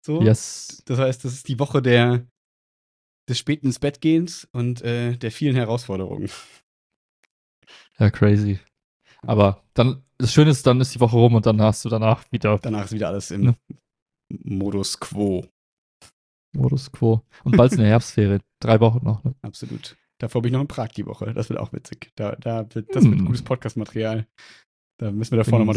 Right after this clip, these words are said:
Speaker 2: sehr
Speaker 1: drüber sprechen. <laughs>
Speaker 2: gespannt.
Speaker 1: Und danach.
Speaker 2: Ja, ich hoffe, alle benehmen sich. Aber das
Speaker 1: Ich
Speaker 2: können wir
Speaker 1: hoffe
Speaker 2: dann
Speaker 1: auch.
Speaker 2: vorher noch quatschen.
Speaker 1: Ja.
Speaker 2: Ja.
Speaker 1: <laughs>
Speaker 2: Alrighty.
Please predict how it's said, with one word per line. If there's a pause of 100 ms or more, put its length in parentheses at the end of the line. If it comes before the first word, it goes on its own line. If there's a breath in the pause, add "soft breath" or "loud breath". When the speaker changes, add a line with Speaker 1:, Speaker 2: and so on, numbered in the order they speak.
(120)
Speaker 2:
sehr
Speaker 1:
drüber
sprechen.
<laughs>
Speaker 2:
gespannt.
Speaker 1:
Und
danach. (260)
Speaker 2:
Ja,
ich
hoffe,
alle
benehmen
sich.
Aber
das
Speaker 1:
Ich
Speaker 2:
können
wir
Speaker 1:
hoffe
Speaker 2:
dann
Speaker 1:
auch.
Speaker 2:
vorher
noch
quatschen. (120)
Speaker 1:
Ja. (300)
Speaker 2:
Ja.
Speaker 1:
<laughs>
Speaker 2:
Alrighty.